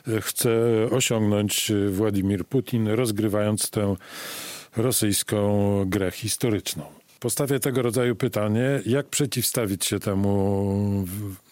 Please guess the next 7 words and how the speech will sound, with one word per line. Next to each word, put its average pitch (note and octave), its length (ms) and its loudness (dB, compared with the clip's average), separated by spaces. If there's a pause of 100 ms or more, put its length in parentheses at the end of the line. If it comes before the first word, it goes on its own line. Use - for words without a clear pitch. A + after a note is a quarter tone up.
no, A2+ 200 0
wyraźnemu A#2 720 2
rosyjskiemu F#2+ 1160 0
hejtowi? F2+ 540 -6 (1400)
Czy A#2 120 -8
tylko B2 300 -2
oświadczenia, B2 920 0